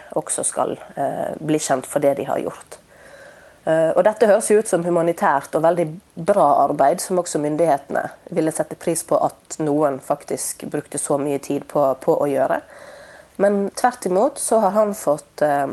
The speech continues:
veldig alvorlige anklager om, eh, pedofili og bilder med, eh, seksuelle bilder av sin adoptivdatter mot seg. Og han sitter nå fengslet for en tretten års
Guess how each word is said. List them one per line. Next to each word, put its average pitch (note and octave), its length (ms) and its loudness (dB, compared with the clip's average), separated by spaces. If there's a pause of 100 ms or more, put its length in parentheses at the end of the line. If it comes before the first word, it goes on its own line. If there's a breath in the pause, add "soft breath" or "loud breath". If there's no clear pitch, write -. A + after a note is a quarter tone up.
(280)
veldig E3+ 460 2
alvorlige E3+ 400 4
anklager D3 640 0
om, D3 240 -2 (640 loud breath)
eh, C#3+ 220 -2 (180)
pedofili E3+ 800 0
og D3 520 2 (640)
bilder E3 440 2 (200)
med, C#3 260 2 (840)
eh, - 460 2
seksuelle E3 580 0
bilder D#3 320 2
av D3+ 140 4
sin C#3+ 200 -4
adoptivdatter - 800 -2 (140)
mot F3 200 -2
seg. A3 240 0 (680 loud breath)
Og G#3+ 100 2
han A#3 100 4
sitter A#3 280 0
nå F#3 120 2
fengslet D#3 680 -2
for D3 220 -2
en D3 160 0
tretten - 640 -6
års - 480 0